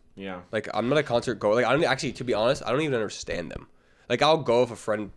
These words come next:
Speaker 2: so a friend got, got me Lecrae tickets one time, and I went. It was great. I loved it. But, like, I don't really understand.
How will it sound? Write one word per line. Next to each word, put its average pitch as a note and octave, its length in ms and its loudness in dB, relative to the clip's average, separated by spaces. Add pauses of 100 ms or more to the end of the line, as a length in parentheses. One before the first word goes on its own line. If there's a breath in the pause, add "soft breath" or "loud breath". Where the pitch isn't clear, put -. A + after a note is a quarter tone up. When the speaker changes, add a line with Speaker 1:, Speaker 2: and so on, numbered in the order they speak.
(100)
Speaker 2:
so A#2 360 -2
a A2 80 -2
friend B2+ 320 0
got, A2+ 240 2
got G#2 140 -2
me G2+ 80 -4
Lecrae G2 360 -6
tickets B2 260 -6
one B2+ 140 -4
time, C3 180 0
and A2 80 -2
I G2 60 0
went. A2 220 0
It - 20 -4
was F#2+ 100 -8
great. A2 300 -2
I - 60 -6
loved A2 260 -4
it. A2 180 -2 (560 loud breath)
But, A#2 80 2
like, A#2+ 100 4
I G#2+ 60 2
don't C3+ 220 2
really G3 220 0
understand. G#2 840 -4